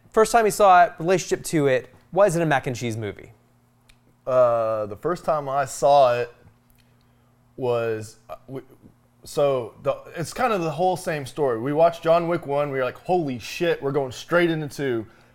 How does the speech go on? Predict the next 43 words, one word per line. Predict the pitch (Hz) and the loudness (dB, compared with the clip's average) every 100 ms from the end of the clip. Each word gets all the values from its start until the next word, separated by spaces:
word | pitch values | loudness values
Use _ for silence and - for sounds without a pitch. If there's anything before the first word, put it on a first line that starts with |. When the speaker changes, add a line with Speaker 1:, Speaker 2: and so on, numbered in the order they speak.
| - | 0
Speaker 2:
Watch | 139 202 - | 2 2 0
two, | 247 240 202 | -4 -2 0
and | 147 143 143 | -2 -4 -6
me | 156 | -6
and | 156 | -6
Sarah | 175 156 | -4 -4
kinda | 160 156 | -4 -4
looked | 156 | -4
at | 139 | -4
each | 147 | -2
other, | 147 139 | -2 0
and | |
we're | 156 | 2
like, | 160 139 131 - _ _ _ _ _ _ _ | 4 4 0 -12 _ _ _ _ _ _ _
"Eh, | - 330 330 320 320 330 | 6 8 10 12 12 10
we're | 349 | 8
gonna | 330 | 8
go | 294 | 10
ahead | 285 | 10
and | 254 | 8
watch | 240 226 | 6 4
three. | - 233 202 165 | 4 4 4 6
We're | 202 269 | 6 8
watching | 262 262 269 233 | 8 6 2 -2
three." | 277 156 | 0 2
We | 196 | 2
did, | 214 330 | 4 4
we | 190 | 4
watched | 220 160 | 4 4
all | 180 226 | 2 2
three | 214 | -2
in | 214 | -4
the | |
same | 190 214 185 | -4 -4 2
day. | |
I've | 170 | 2
never | 170 208 214 | 4 4 6
ever | 196 196 190 | 6 6 4
done | 190 190 | 4 4
that | 180 | 2
on | 170 | 0
a | 156 | -4
movie, | 165 165 143 | -4 -4 -8